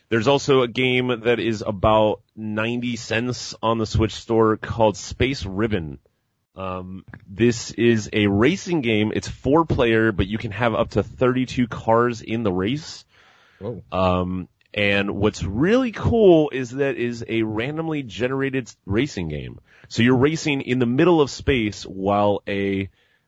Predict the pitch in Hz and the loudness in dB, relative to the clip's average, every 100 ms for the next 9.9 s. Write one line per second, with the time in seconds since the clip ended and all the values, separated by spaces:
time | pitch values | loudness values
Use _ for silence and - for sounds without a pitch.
0 | _ 110 113 110 117 120 110 101 98 87 | _ -4 -2 0 2 4 4 4 4 2
1 | 92 92 107 107 104 95 87 113 135 135 | 0 4 4 2 -2 -6 -2 0 0 -2
2 | 123 _ _ _ _ _ _ _ _ _ | -6 _ _ _ _ _ _ _ _ _
3 | _ - - 151 156 156 113 85 95 85 | _ -4 -2 0 0 2 2 0 -4 -4
4 | 78 95 - _ - 110 113 - 135 131 | -8 -14 -18 _ 0 2 2 -2 -4 -4
5 | 113 98 92 80 78 80 _ _ _ _ | -2 -4 -4 -6 -6 -12 _ _ _ _
6 | _ - 120 104 90 - - - 151 - | _ -4 -2 -2 -4 -12 -10 -2 -2 -2
7 | - 113 127 - 95 - - 143 123 69 | -8 -4 -4 -4 -14 -18 -8 -4 -4 -6
8 | - - _ _ _ _ - 95 92 92 | -18 -20 _ _ _ _ -10 -6 -6 -8
9 | - - 104 95 101 95 104 78 | -8 -6 -6 -6 -12 -8 -8 -8